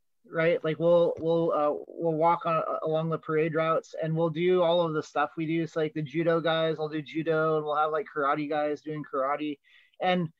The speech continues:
um, and we will totally, like, like, pull members of the audience out and do acrobatics with them, like, in those little pauses that parades have, you know?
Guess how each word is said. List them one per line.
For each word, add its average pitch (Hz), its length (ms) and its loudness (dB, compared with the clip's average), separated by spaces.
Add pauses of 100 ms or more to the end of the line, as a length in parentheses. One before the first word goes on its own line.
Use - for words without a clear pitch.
(440)
um, 170 460 2
and 190 120 0
we 220 120 2
will 240 220 4
totally, 240 340 6
like, 185 280 2 (420)
like, 170 240 -2
pull 214 540 2
members 185 460 2
of 180 100 0
the 165 140 0
audience 160 480 0
out 180 300 2
and 156 100 -4
do 170 160 0
acrobatics 160 680 0
with 185 140 -6
them, 190 280 2
like, 165 180 -2
in 175 80 -4
those 165 200 0
little 170 280 0
pauses 156 440 0
that 156 160 -6
parades 160 320 -4
have, 160 420 0 (880)
you 156 140 -4
know? 160 240 0